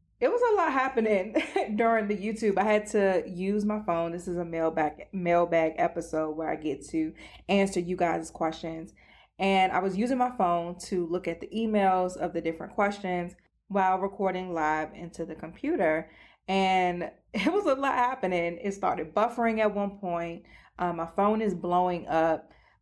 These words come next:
My husband's calling. Something, um, was going on at our other home. So it was just a lot happening that day.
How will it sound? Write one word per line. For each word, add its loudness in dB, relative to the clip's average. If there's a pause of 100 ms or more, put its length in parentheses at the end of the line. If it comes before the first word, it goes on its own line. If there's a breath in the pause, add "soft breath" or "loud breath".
My 2
husband's 0
calling. 2
Something, -2
um, -6
was -4
going -8
on -2
at -4
our -2
other -4
home. 2 (280 loud breath)
So 2 (160)
it 6
was 4
just 0
a 0
lot 2
happening -6
that -10
day. -8